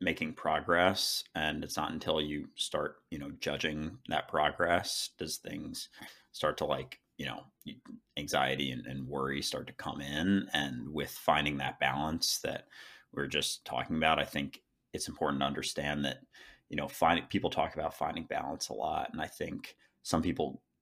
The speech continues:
get in their heads that it's like, you know, this thing that they can just read about or, you know, learn about and all of a sudden, like, incorporate, "I'm just gonna incorporate balance into my life. Like, I'm gonna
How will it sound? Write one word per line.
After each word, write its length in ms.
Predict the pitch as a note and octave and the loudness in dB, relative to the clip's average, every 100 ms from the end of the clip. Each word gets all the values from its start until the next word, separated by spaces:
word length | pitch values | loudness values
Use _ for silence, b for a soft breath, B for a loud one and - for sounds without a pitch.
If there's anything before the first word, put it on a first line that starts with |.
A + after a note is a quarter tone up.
| _ - | _ -2
get 140 | - | -2
in 60 | D2 | 0
their 100 | C#2+ | -2
heads 320 | F2 D2+ D#2 | 0 0 -2
that 100 | - | -4
it's 200 | D#2+ - | -4 0
like, 340 | - - - - _ _ _ - | 0 -2 -6 -18 _ _ _ -8
you 100 | D#2 | -6
know, 160 | C2+ | -6
this 280 | - D2 - - - | -4 -2 0 -2 2
thing 280 | E2+ D#2+ D#2 | 4 4 2
that 160 | D2+ | 0
they 120 | D2+ | -2
can 420 | D#2 D#2 D2 C#2+ D#2+ _ - | -4 -4 -4 -4 -8 _ -2
just 400 | D#2 - - - _ _ - | 0 0 -2 -6 _ _ -4
read 240 | D#2+ F2 | 2 6
about 560 | D#2+ F2 E2 E2 D#2+ - _ | 8 10 12 10 6 -2 _
or, 500 | D#2+ D2 C#2 C#2 C#2 b b _ | 0 0 0 -2 -4 b b _
you 100 | D#2+ | -2
know, 160 | C2+ B1+ - | -2 -4 -6
learn 320 | E2 D#2 D#2 | 2 4 4
about 500 | D#2 D2+ D#2 D#2+ D#2+ | 4 4 6 6 4
and 100 | D#2 | 0
all 80 | C#2+ | 0
of 40 | D2 | 0
a 40 | |
sudden, 280 | D2 D2+ D2 | 0 0 0
like, 240 | C2 D2 - | -2 -4 -6
incorporate, 520 | D2+ - E2 D2+ - | -6 2 2 2 0
"I'm 100 | D#2 | -2
just 120 | D2 | 0
gonna 140 | E2 D2 | 0 -2
incorporate 640 | C#2+ - - C#2+ C#2+ - | -4 -2 -2 0 -4 -2
balance 400 | - - C2+ - | -2 -2 -4 -6
into 140 | - - | -6 -6
my 80 | - | -4
life. 340 | - - - | -2 -4 -6
Like, 140 | - - | -8 -6
I'm 60 | |
gonna 260 | C#2 C2+ C#2 | -6 -8 -10